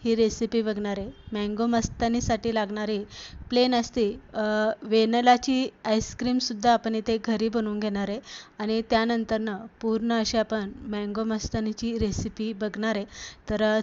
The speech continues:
चला, कोणताही वेळ न घेता आपण आपल्या रेसिपीकडे वळूया. त्या अगोदर हाय, ही रेसिपी शेवटपर्यंत बघा आणि आवडली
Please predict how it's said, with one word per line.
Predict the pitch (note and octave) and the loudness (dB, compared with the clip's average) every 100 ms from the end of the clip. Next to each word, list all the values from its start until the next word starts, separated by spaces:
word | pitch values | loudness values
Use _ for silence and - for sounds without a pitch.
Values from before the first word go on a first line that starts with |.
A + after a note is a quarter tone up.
| A3 | 2
चला, | A#3 C4 | 2 2
कोणताही | C#4 B3+ A3+ A3+ A#3+ A#3 | 0 -2 0 4 4 6
वेळ | A#3 A3 G#3+ | 4 2 0
न | A3 | -2
घेता | A#3 G#3 G#3+ G#3 G#3+ - | -2 -2 -2 -4 -4 -10
आपण | G#3+ A3 | -8 -4
आपल्या | G#3+ G#3+ G#3+ G#3+ - G#3 | -4 0 0 0 -4 -4
रेसिपीकडे | G#3+ - A#3 A#3+ A#3 A#3 | -2 0 0 -2 0 4
वळूया. | A3+ G#3+ A3+ C4 - - - - | 4 6 4 2 -6 -16 -2 6
त्या | B3 | 8
अगोदर | A#3+ A3+ A#3 A3+ G3+ - - - - | 8 6 4 4 2 -8 -20 -14 -6
हाय, | - A#3+ B3 C4+ | 4 8 8 6
ही | - C4+ | 2 2
रेसिपी | C4+ B3 - B3 A#3+ G3+ | 4 4 2 -2 0 0
शेवटपर्यंत | - A#3 A3+ A#3 B3+ A#3+ A#3 A3+ | 0 2 2 0 0 2 2 0
बघा | G#3+ G#3 G#3 | 0 0 -2
आणि | G3 G3+ A3 | -4 -6 -4
आवडली | - G#3+ G#3+ G#3+ | -2 -2 0 0